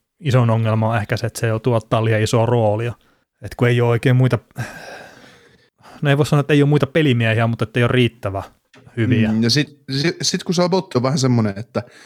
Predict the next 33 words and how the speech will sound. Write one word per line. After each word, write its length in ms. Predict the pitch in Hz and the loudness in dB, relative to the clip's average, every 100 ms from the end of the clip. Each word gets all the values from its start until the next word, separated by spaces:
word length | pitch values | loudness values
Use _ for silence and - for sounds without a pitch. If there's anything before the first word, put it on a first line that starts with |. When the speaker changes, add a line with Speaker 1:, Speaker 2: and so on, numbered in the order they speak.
| - _ | -20 _
Speaker 2:
kyllä 220 | - 127 131 | -2 0 0
hänestäkin 440 | 147 - - 127 | -2 -4 -2 0
odotettiin, 400 | 123 110 - 95 | 0 -2 -8 -10
että 120 | - | -6
hän 80 | 104 | -6
tulee 200 | 104 101 | -4 -4
olemaan 240 | 101 98 | -4 -4
niinku 200 | 101 101 | -6 -6
kiekollinen 580 | 113 117 101 101 101 98 | -4 -2 0 -2 -2 -4
superliideri 640 | 110 117 110 110 139 139 131 | -4 -2 -2 0 0 2 0
Speaker 1:
Mm. 60 | |
Speaker 2:
tavallaan 460 | 98 98 104 95 92 - 98 113 | -2 -6 -6 -6 -8 -8 -2 0
N 60 | |
H 60 | 120 | 0
L-tasolla, 340 | 104 113 107 | 0 -4 -6
mut 120 | 110 | -8
kun 80 | - 147 | -6 -2
hänen 200 | 127 120 | 0 0
kiekolliset 420 | 131 113 117 120 | 0 0 -4 -4
taidot 320 | 123 113 95 | -2 -2 -4
ei 180 | 90 95 | -6 -8
oo, 220 | 98 87 - - | -8 -10 -10 -2
ei 160 | 107 | 0
oo 60 | 104 | 2
niin 240 | 107 104 | 2 0
laadukkaat, 560 | 104 107 110 - 101 - | 0 -2 -2 -4 -6 -6
mitä 180 | 104 104 | -4 -2
ni-, 240 | 101 - _ 120 | -2 -4 _ -6
niin 140 | 120 98 | -4 -2
kuin 180 | 98 110 - - - - | -4 -6 -10 -16 -18 -6
monella 380 | 180 113 107 107 | 0 0 0 0
muulla 420 | 110 107 104 101 - | -2 -2 -2 -4 0
huippu 420 | 117 117 104 | 0 0 -10